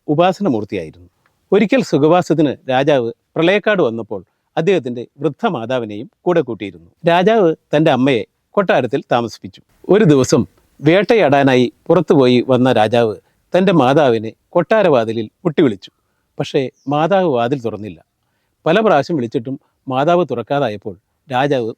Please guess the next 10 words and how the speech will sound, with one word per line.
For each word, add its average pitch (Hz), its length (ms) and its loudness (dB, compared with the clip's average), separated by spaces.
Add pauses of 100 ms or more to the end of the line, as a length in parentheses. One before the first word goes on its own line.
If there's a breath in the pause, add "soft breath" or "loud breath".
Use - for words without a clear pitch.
പരിഭ്രാന്തിയിലായി. 131 600 -6 (120)
തൻ്റെ 180 200 4 (100)
മാതാവിന് 143 500 2 (220)
എന്തെങ്കിലും 160 360 2
സംഭവിച്ചു 156 440 2
കാണുമോ 120 240 -2 (220)
എന്ന് 131 180 0
ഭയപ്പെട്ട 123 300 -4 (100)
രാജാവ് 107 340 -8 (460)
പെട്ടെന്ന് 151 380 0